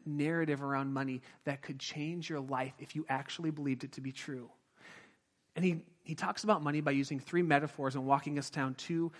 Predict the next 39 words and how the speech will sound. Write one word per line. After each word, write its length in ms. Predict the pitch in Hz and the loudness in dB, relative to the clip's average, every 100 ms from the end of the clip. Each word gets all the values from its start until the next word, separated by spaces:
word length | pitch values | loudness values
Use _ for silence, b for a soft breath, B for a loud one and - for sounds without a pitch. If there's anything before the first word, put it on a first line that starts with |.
| b - | b -6
different 360 | 147 156 143 - _ _ | -4 -2 -6 -8 _ _
paths. 420 | - 139 123 - | 2 4 2 -6
And 80 | - | -8
here's 200 | 131 190 | -4 -2
how 120 | - | -2
he 80 | 180 | -4
starts 320 | 170 160 151 | -2 -2 -2
it 80 | - | -4
in 60 | 135 | 2
Matthew 280 | 143 139 156 | 2 2 -2
chapter 280 | 160 139 | -2 -2
six, 260 | 143 143 - | -6 -6 -6
verse 220 | - 135 | -8 -4
nineteen. 500 | 143 135 - 143 127 - B B | -4 -4 -4 -6 -6 -8 B B
He 40 | 190 | 6
says, 200 | 208 170 | 8 10
"Don't 280 | 202 269 | 8 8
store 280 | - - 247 | 6 6 8
up 120 | 262 | 8
for 80 | - | 4
yourself 360 | 269 226 208 185 | 0 6 6 6
treasures 420 | - 208 208 180 | 6 8 8 6
on 240 | 175 156 160 | 6 6 6
earth 320 | 190 185 196 - - - _ _ _ b b b b | 6 6 4 -6 -20 -20 _ _ _ b b b b
where 160 | 185 190 | 12 12
moth 480 | 180 175 208 226 | 12 12 12 12
and 140 | 208 175 | 10 6
vermin 400 | 160 196 196 175 | 8 10 8 6
destroy 560 | 160 - - 180 185 | 4 0 4 6 6
them, 420 | 196 156 143 202 208 _ b b b | 4 2 2 0 -6 _ b b b
where 140 | - 208 | 8 10
thieves 360 | - 247 262 | 10 10 10
can 140 | - 208 | 8 8
break 240 | 220 220 | 8 10
in 100 | 226 | 8
and 160 | 208 165 | 6 4
steal. 540 | - 220 226 160 208 - - _ _ _ b b b | 2 4 6 6 2 -6 -20 _ _ _ b b b
Instead," 680 | 202 202 - 262 269 247 | 6 6 8 12 12 12
and 100 | 254 | 10